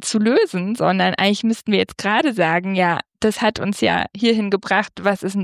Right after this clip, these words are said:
was sind denn die anderen Wege? Insofern, ja, finde ich das,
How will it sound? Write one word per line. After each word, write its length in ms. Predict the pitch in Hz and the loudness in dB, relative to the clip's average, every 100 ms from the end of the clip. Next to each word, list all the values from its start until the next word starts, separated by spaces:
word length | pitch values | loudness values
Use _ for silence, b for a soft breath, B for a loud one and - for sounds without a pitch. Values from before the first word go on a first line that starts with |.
| - | 0
was 160 | 202 | -2
sind 160 | - 214 | 0 0
denn 140 | 190 | 0
die 120 | 190 | 0
anderen 360 | - 208 196 165 | 0 2 0 2
Wege? 440 | 165 156 151 160 180 B B B B B B B B _ _ - | 0 2 2 0 -6 B B B B B B B B _ _ -2
Insofern, 1080 | 202 208 220 - 220 208 208 202 202 202 196 _ _ - | 0 2 2 2 2 2 0 -2 -2 -2 -6 _ _ -2
ja, 320 | 226 196 156 - | 0 0 -2 -4
finde 260 | - 226 | 0 0
ich 100 | 226 | 0
das, 580 | - 220 - - - - | 0 -2 -4 -20 -20 -20